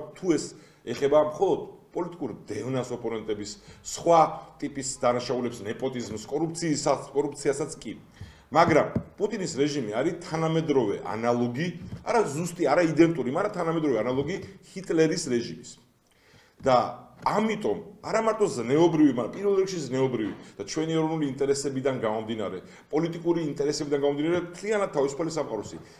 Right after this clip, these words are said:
ჰიტლერის რეჟიმთან თანამშრომლობა. ჰიტლერის რეჟიმისთვის, ამ შემთხვევაში ბოროტების იმპერიის, პუტინის რეჟიმისთვის რაიმე სახით ხელშეწყობის და ხელის გაწვდა. მათთვის ამ მდგომარეობის შემსუბუქება, როცა თავისუფალი სამყარო მათ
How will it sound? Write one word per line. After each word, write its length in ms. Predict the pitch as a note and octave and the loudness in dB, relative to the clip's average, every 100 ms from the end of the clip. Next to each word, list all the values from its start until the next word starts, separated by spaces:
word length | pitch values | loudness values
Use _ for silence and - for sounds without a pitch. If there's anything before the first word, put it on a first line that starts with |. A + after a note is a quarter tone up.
| - - | -20 -12
ჰიტლერის 420 | A3+ A3 G#3 G#3 | -4 4 4 4
რეჟიმთან 400 | D3+ C#3+ D#3 F3+ - | -2 -2 -2 -4 -4
თანამშრომლობა. 720 | C#3 C3 C3 B2+ G#2+ E2 - - _ _ - - - - - | -4 -4 -4 -6 -8 -8 -14 -20 _ _ -20 -20 -20 -20 -10
ჰიტლერის 380 | G#3+ G#3 G#3+ D#3+ | -2 4 4 4
რეჟიმისთვის, 640 | D3+ D3 D#3+ C3+ - G2 - | 2 2 2 -2 -4 -12 -14
ამ 160 | - C3+ | -6 -6
შემთხვევაში 420 | C3+ C#3+ E3 C3+ | -4 -4 -2 -2
ბოროტების 420 | G2+ A#2 B2 C3 C3+ | 0 0 0 -4 -6
იმპერიის, 280 | A#2+ F#2 | -6 -8
პუტინის 340 | - C#3 D3+ C3+ | -12 -8 -6 -4
რეჟიმისთვის 440 | B2 B2 C3 D3+ - - | -6 -6 -8 -10 -14 -18
რაიმე 500 | - G2+ D3 G#3 G#3 | -12 -4 0 2 2
სახით 380 | - F3+ D3 G3 - - - | 2 0 -2 -6 -10 -18 -16
ხელშეწყობის 840 | - F3+ F3 G3 F3+ - E3 G3 - - - | -6 -2 0 0 -2 0 0 0 -6 -12 -8
და 120 | - - | -6 -2
ხელის 340 | E3+ E3+ D#3+ | 0 0 -2
გაწვდა. 460 | B2 A2 - A#2 E2+ - - | 0 0 0 -8 -8 -10 -12
მათთვის 400 | - F3 - G#3 - | 0 0 2 -6 0
ამ 180 | D3+ | 0
მდგომარეობის 600 | F3 D#3+ E3+ E3+ E3+ E3+ | 2 2 4 6 4 2
შემსუბუქება, 560 | - D#3+ - D#3 D3 A#2 | -2 -4 -2 -4 -2 0
როცა 180 | G#2+ D#3 | 0 0
თავისუფალი 400 | C#3+ C3 C3 C3 | -2 -2 -2 -2
სამყარო 280 | C3+ C#3 C#3+ | -2 0 0
მათ 140 | B2+ | 0